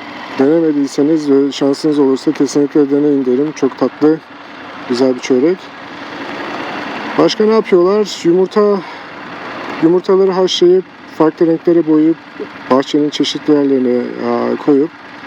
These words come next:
saklıyorlar ve çocukların bulması için böyle bir eğlence yapıyorlar.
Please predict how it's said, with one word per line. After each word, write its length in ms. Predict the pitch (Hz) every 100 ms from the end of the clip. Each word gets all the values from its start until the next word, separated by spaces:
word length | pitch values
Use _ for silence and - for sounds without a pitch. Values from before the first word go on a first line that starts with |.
| - - - - - - -
saklıyorlar 760 | - 139 - 165 143 160 175
ve 220 | 165 165
çocukların 540 | 151 151 143 160 156 147
bulması 400 | 151 151 143 131
için 240 | - 156
böyle 220 | 143 135
bir 80 | 151
eğlence 380 | 139 139 139 143
yapıyorlar. 600 | 135 - 117 143 - -